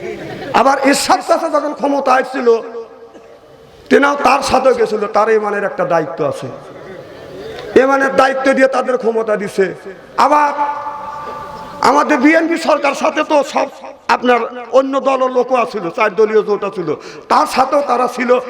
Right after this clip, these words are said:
তাদের ইমানের দায়িত্ব। আবার এখন জোটের থেকে স-, সরিয়ে আসলো, চলে আসলো, এটাও তাদের কাছে ইমানের একটা দায়িত্ব নিয়ে সরিয়েছে, কারণ তারা অলির বংশ, আল্লাহর আরশ থেকে ওহী আপনার এলহাম চলে আসবে।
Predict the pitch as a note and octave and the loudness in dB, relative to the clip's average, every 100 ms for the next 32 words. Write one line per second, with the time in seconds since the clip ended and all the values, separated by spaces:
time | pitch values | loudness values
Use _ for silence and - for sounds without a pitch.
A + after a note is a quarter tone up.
0 | - - B3 C4 C4 B3 A#3 G#3+ G3+ F3+ | -6 -2 0 0 0 0 0 0 0 -2
1 | - D3 - - - - - B3 D4+ D#4+ | -6 -10 -12 -18 -20 -20 -2 2 2 2
2 | D4 D#4+ E4 G#4 F#4 - - - - - | 2 2 4 4 2 -2 -10 -12 -14 -16
3 | - - B2 D4+ F#4 F#4+ G4 F4 G4+ A4 | -16 -12 0 2 4 2 0 0 0 -2
4 | - F4+ - D#4+ F4+ F4 E4+ F4 E4+ E4 | -6 -10 -4 0 2 2 0 -2 0 0
5 | - - D#4 - - - - D#4+ D#4+ E4 | -2 -10 -16 -18 -20 -10 2 4 4 2
6 | D#4+ D#4 D#4 D4+ D#4 E4 D#4+ D#4+ D#4 D4+ | 2 -2 -2 -2 -2 -2 -2 -4 -4 -4
7 | C#4+ C#4 C4+ C4 C4+ C4 A#3+ A#3+ A#3+ A#3+ | 0 0 0 0 0 2 0 0 -4 -4
8 | A#3+ A3+ F#3 F#3 - B2+ - - - - | 0 2 2 0 -6 -12 -14 -18 -18 -18
9 | - - - G#3+ A#3 - B3 A#3+ B3 B3 | -18 -6 0 2 2 2 4 4 2 0
10 | B3+ B3+ - C4+ C4+ - - - - A#3 | -4 -4 2 2 2 -4 -12 -14 -2 0
11 | A#3 A#3 A3+ - A3 B3 B3+ A#3+ A#3+ A3 | 2 2 0 0 0 0 0 0 4 4
12 | G3+ A#3+ A3 G3 G#3 A3 G#3 - - - | 2 -2 -6 -8 -2 -2 -2 -6 -14 0
13 | A3+ A#3+ C4 C4+ B3+ A#3+ A3 - G#3 | 2 4 2 -2 0 0 0 0 -2